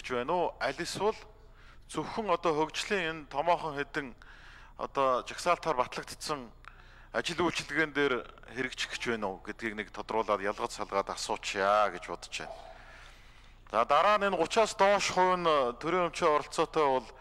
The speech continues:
энэ хууль мөрдөгдөхгүй. Одоо Хялбар шуусан журмаар гэдэг юм уу, хилцээ хийгээд, гэрээ хийгээд ингээд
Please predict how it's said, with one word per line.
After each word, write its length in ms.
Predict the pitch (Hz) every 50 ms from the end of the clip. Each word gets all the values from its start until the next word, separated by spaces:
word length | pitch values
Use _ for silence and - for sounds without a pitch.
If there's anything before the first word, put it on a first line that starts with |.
| - - - -
энэ 160 | - 143 156
хууль 320 | 156 139 151 151 143 131 135
мөрдөгдөхгүй. 800 | 135 135 131 - 131 - - - - - - 135 131 113 98 - - - - - - - - - - - - - - - - - -
Одоо 320 | - 107 - 135 127 139 147
Хялбар 160 | - 175 165
шуусан 320 | 147 175 170 156 160 165
журмаар 400 | 147 143 151 151 147 151 151 147
гэдэг 240 | 131 139 135 - 135
юм 240 | 143 143 139 139 135
уу, 240 | 131 123 117 92 98
хилцээ 480 | 107 123 139 - - - - 202 175
хийгээд, 400 | 151 151 151 147 139 139 139 131
гэрээ 320 | 117 120 135 156 185 180 156 143 151 143 135 127 131 127 -
хийгээд 0 | 127
ингээд 240 | 123 113 117 113 -